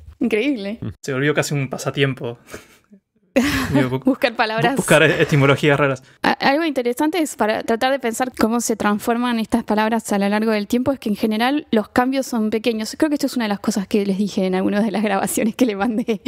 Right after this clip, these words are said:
Speaker 1: <laughs> desesperada después de escuchar el podcast. Por ejemplo, eso que decís que cacar y cagar, obviamente, son la misma palabra. Lo que lo hace obvio es que todas las consonantes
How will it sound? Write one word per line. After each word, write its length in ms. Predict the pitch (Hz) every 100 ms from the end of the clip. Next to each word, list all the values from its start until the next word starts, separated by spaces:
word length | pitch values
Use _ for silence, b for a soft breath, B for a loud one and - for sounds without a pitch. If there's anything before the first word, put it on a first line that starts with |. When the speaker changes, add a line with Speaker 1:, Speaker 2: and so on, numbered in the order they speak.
| 311 110
Speaker 1:
<laughs> 300 | 92 98 269
desesperada 760 | 233 - 208 214 208 220 214 202
después 300 | 214 226 226
de 40 |
escuchar 280 | 220 - 208
el 80 | 202
podcast. 480 | 214 202 214 247 B B B B B B - _ _ 214
Por 140 | 247 226
ejemplo, 300 | 269 240 226
eso 260 | 220 240
que 100 | 226
decís 340 | 214 208 240 -
que 600 | 208 196 196 190 190 - _
cacar 520 | 208 190 226 226 240 - -
y 220 | 202 190 -
cagar, 360 | 190 196 208 202
obviamente, 560 | 208 208 220 220 202
son 260 | - 247 233
la 80 | 208
misma 240 | 208 208
palabra. 380 | 208 208 196 -
Lo 140 | 214 196
que 140 | 208 -
lo 120 | 226
hace 260 | 247 262 254
obvio 220 | 294 294
es 100 | 262
que 240 | 220 214 - _
todas 180 | 262 269
las 120 | 277
consonantes 1080 | - 233 220 226 240 247 254 277 311 - -